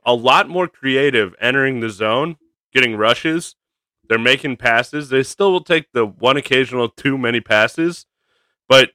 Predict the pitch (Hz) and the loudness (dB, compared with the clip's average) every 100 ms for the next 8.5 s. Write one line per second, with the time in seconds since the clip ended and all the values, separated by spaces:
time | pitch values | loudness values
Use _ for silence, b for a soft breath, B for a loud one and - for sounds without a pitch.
0 | _ _ 120 151 185 131 190 160 123 117 | _ _ 0 2 2 2 2 2 0 -2
1 | 101 120 113 - 143 160 131 139 151 120 | -2 -4 -4 -6 -6 -6 -6 -6 -4 -4
2 | 123 156 165 120 120 127 117 - 123 - | -4 -4 -8 -6 -6 -4 -6 -10 -12 -4
3 | 156 147 - 127 156 143 123 110 170 123 | -4 -2 0 0 0 -2 -6 -4 -2 -2
4 | 123 139 131 117 127 123 123 127 107 _ | -2 -4 -4 -6 -6 -4 -2 -2 -4 _
5 | _ _ _ _ 202 233 214 143 - 175 | _ _ _ _ 0 2 2 2 -2 -8
6 | 127 113 - 139 - 80 - 101 - - | -6 -8 -4 -4 -6 -14 -14 -16 -14 -2
7 | 143 - 107 92 87 - _ _ _ _ | -2 -2 -10 -12 -14 -20 _ _ _ _
8 | 90 85 90 73 | -8 -8 -8 -12